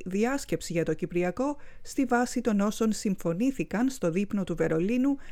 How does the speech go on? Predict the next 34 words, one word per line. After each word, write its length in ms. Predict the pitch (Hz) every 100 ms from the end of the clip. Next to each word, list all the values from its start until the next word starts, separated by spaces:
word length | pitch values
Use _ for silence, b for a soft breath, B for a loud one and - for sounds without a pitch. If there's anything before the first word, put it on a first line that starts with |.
| B B
μετά 420 | 269 - 226 220
τις 260 | 214 208 -
εκλογικές 760 | 208 202 190 180 160 190 185 180
διαδικασίες 920 | 190 202 175 160 170 - 175 165 170 -
στα 220 | - 220
κατεχόμενα. 880 | 202 185 - 156 151 147 - - - - - - - -
Στο 240 | - -
μέτωπο 540 | 254 254 254 240 240 226
του 160 | 220
κορονοϊού 640 | 214 226 220 214 196 196 220
και 160 | 208 220
πάλι, 520 | 240 247 233 160 180
η 140 | 208 208
αύξηση 440 | 220 - 226 208
των 160 | 208 208
κρουσμάτων 600 | 202 190 214 214 - 196
κορονοϊού 680 | 220 202 196 190 190 226
συνεχίζεται 720 | 269 - 214 202 277 277 262 254
στην 280 | - 262
Ελλάδα, 560 | 254 240 247 240 156 151
με 180 | 160 180
την 180 | 175 185
χώρα 260 | 226 233
να 120 | 214
καταγράφει 600 | 196 190 190 202 226 -
τρακόσια 520 | 233 196 - 226 - 214
πενήντα 500 | 202 196 220 254 208
εννέα 340 | 180 185 175
κρούσματα, 640 | 175 214 247 254 254 262
σύμφωνα 560 | 254 - 214 - 208 208
με 180 | 202 180
τον 180 | 180 175
Εθνικό 340 | - 180 -
Οργανισμό 680 | 175 175 165 165 - 220